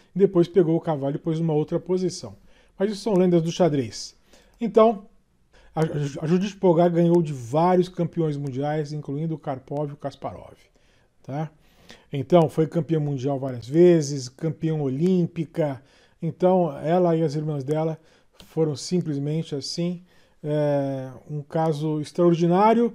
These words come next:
e um caso extraordinário que, que não implicava talento, tá? Porque o pai dela, ela, ela, a Judith Polgar, num vídeo que eu vou mostrar pra vocês na próxima tela, ela fala assim: "Meus pais decidiram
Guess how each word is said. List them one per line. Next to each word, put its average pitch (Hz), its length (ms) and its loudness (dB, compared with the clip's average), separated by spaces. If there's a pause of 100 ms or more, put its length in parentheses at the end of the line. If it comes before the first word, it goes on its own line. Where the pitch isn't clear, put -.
(240)
e - 20 0
um 214 80 2
caso 208 380 4
extraordinário 190 920 0 (300)
que, 175 920 2
que 190 140 0
não 196 60 4
implicava 202 460 0
talento, 214 560 4 (760)
tá? 190 480 2
Porque 180 240 -4
o 175 60 2
pai 208 280 6
dela, 180 340 4 (140)
ela, 160 420 2
ela, 143 260 -4 (280)
a 147 80 0
Judith 190 380 2
Polgar, 180 340 6
num 170 220 4
vídeo 147 480 -2 (320)
que 160 100 -6
eu 143 80 0
vou 151 160 -2
mostrar 151 260 -4
pra 143 120 -2
vocês 143 260 -6
na 139 100 -8
próxima 135 380 -8
tela, 208 240 0
ela 196 140 2
fala 196 220 2
assim: 170 260 -4 (280)
"Meus 196 280 4
pais 220 540 2 (300)
decidiram 202 800 0